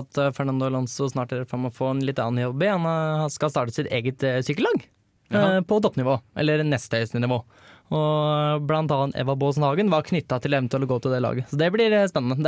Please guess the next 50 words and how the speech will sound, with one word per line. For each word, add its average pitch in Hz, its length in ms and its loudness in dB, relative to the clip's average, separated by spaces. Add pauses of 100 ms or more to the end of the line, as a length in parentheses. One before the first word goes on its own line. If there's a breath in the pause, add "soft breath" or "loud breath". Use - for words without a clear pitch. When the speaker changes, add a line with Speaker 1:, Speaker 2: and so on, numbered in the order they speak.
Speaker 1:
er 170 80 2
veldig 151 100 2
mange 143 200 2
som 143 120 0
har 143 100 2
vit-, - 300 -6
vist 139 220 0
interesse 139 400 -2
og 143 160 4
er 135 60 2
veldig 135 100 0
fan 131 280 0
av 131 80 -2
Fernando 131 320 0
Alonso, 127 240 -2
som 143 120 -2
har 135 60 0
lyst 127 140 -4
til 123 80 -4
å 131 100 -2
sykle 131 180 -4
for 135 100 0
det 117 100 0
laget. 107 200 -2 (160)
Speaker 2:
Ja, 135 100 -2
så 127 80 -4
han 127 80 -4
skal 123 120 -4
være 120 80 -6
sportsdirektør? 110 560 -6 (340)
Speaker 1:
Yes, 143 220 -2
eller 160 160 2
eier 143 280 0
da. 139 60 -2 (200)
Speaker 2:
Ok, 202 160 -2 (120)
ja, 131 140 -2
riktig. 165 260 -6 (140)
Ehm, 151 720 0 (400 loud breath)
det 123 80 0
er - 20 -2
jo 117 100 -2
ikke 151 140 -6
akkurat 110 160 -8
en 117 160 -4
usunn, 127 640 -4
eh, 123 500 -2
hobby 117 420 -4
i - 40 -4
så 160 160 -6
måte. 196 260 -8